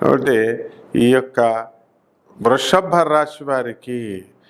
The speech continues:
విపరీతమైనటువంటి తలనొప్పి, జుట్టు ఊడిపోవడం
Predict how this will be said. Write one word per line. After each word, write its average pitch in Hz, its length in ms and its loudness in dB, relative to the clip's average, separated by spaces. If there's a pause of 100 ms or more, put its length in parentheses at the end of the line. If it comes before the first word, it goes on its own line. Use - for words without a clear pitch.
(300)
విపరీతమైనటువంటి 123 1300 -2 (400)
తలనొప్పి, 113 760 -4 (580)
జుట్టు 113 300 0
ఊడిపోవడం 120 800 -2